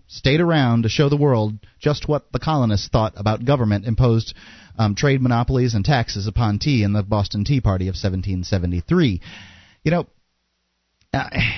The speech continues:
you know, it's, it's funny how our nation was, uh, founded by a bunch of tax protesters, but now we just get behind the idea of tossing somebody in jail if they don't pay their taxes to the American government.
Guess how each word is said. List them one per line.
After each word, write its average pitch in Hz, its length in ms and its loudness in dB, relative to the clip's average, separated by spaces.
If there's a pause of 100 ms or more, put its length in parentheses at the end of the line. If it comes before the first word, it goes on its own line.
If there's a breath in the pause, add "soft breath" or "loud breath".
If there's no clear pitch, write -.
you 151 160 -2
know, 151 180 -2
it's, - 300 -4 (220)
it's 139 200 0
funny 208 340 2
how 123 240 4
our 123 140 2
nation 139 440 2
was, 110 260 2
uh, 104 320 2 (300)
founded 139 420 2
by 107 160 0
a 110 60 -2
bunch 120 180 0
of 120 60 -4
tax 143 320 0
protesters, 101 720 0 (260 loud breath)
but 135 140 4
now 143 480 2 (1160)
we 156 160 4
just 156 240 0
get 135 220 2
behind 165 400 2
the 131 80 4
idea 123 280 4
of 117 60 0
tossing 131 420 0
somebody 135 360 2
in 127 100 2
jail 135 360 2
if 117 60 -2
they 131 100 4
don't 131 180 2
pay 131 140 2
their 120 120 2
taxes 127 420 0
to 123 100 -4
the 123 80 4
American 120 320 2
government. 143 400 0